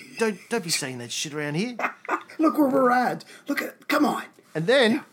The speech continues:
Speaker 2: and then he says to Peter, "Get thee behind me, Satan."
Speaker 1: Um,
Speaker 2: Peter's like, "Oh shit, that's,
Speaker 1: that's
Speaker 2: like, that's a bit
Speaker 1: that's
Speaker 2: harsh."
Speaker 1: <laughs>
Speaker 2: Like, what? What?
Speaker 1: I was
Speaker 2: What
Speaker 1: just
Speaker 2: did it deserve
Speaker 1: asking
Speaker 2: that?
Speaker 1: a question. I was, I had a hunch. I asked a question,
Speaker 2: God,
Speaker 1: and now I'm the
Speaker 2: God.
Speaker 1: devil?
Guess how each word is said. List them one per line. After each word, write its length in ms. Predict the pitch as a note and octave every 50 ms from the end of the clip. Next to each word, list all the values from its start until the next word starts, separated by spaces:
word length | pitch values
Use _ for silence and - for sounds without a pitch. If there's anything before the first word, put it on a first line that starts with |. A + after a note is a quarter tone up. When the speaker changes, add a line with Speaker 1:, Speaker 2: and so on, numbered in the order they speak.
| _ _ _ _ _ _ _ _ -
Speaker 2:
and 140 | F#3 G3+ A3+
then 120 | C4+ C#4+
he 100 | C4+ A#3
says 260 | G#3 - A#3+ B3+ B3 -
to 80 | G3+
Peter, 380 | - - E3+ D3+ C#3+ C#3+ - - - _ _ _ - C3 A#2+ A2+
"Get 320 | A2+ F3+ A#3 A#3 - -
thee 160 | - A3+ A3 G#3+
behind 500 | F3+ F3 E3+ C3+ D#3 F3+ G#3+ A#3 A3 G3+
me, 120 | F3+ E3
Satan." 560 | D#3 - - E3 D3+ D3+ - - B2+ G#2+ E2+ - _ _ _ _ _ _ _ _ _ - - - - - _ _ -
Speaker 1:
Um, 520 | F3+ E3+ F3 F3+ F3 F3 F3 F3 E3+ E3
Speaker 2:
Peter's 240 | D#3+ D3+ C#3+ B2+ -
like, 160 | C#3+ D3 - -
"Oh 40 | -
shit, 240 | - - - B3+ A3
that's, 260 | - D4+ D4 - - -
Speaker 1:
that's 240 | - A#3 A#3+ - -
Speaker 2:
like, 100 | B3+ A3
that's 180 | - D4+ D4 -
a 40 | B2+
bit 140 | A2 G2 -
Speaker 1:
that's 200 | - A#2+ C#3 D3+ D#3+
Speaker 2:
harsh." 300 | E3+ D#3 - - - C#4+
Speaker 1:
<laughs> 140 | - A#3 A#3 B3+
Speaker 2:
Like, 140 | C#4 D4 - D4
what? 380 | F#4+ G4+ C#5+ C#5 - - - A#4+ - - - - - - - -
What? 480 | D#4+ F4 C4+ - G4 F#4 B3+ - - - _ - - - - _ _ _ _ -
Speaker 1:
I 100 | E4+ E4
was 100 | F#4+ G4
Speaker 2:
What 60 | F4+
Speaker 1:
just 120 | F4+ E4+ C4+
Speaker 2:
did 140 | F4 F4
it 160 | D4+ D#4 B3 C4+
deserve 220 | D#4 D4 E4+ F4
Speaker 1:
asking 380 | A#3+ B3+ C4 F4+ - C4+ C4 B3
Speaker 2:
that? 100 | C4+ -
Speaker 1:
a 20 |
question. 580 | - - B3 C#4 B3+ - - G#3 F#3 D#3+ D#3 D3
I 80 | D3+ F3+
was, 200 | F#3+ G#3+ G3 -
I 80 | - G#3
had 120 | F3+ G3+
a 80 | A3+ F3+
hunch. 480 | D3 E3 E3 E3+ A#3 B3 - - - - _ _ _ _ _ -
I 140 | - C#3 C#3+
asked 200 | D#3 D#3+ D#3 -
a 40 | F#3+
question, 420 | E3+ - E3 D#3 D3 - - F3 E3
Speaker 2:
God, 100 | C3+ B2
Speaker 1:
and 80 | F3
now 200 | F3 F3+ F3+ F#3
I'm 160 | F#3 F3 E3 C#3+
the 100 | D3 C#3
Speaker 2:
God. 100 | A3+ B3
Speaker 1:
devil? 420 | C#4 A3+ D#3+ C3+ A3+ B3 C#4 -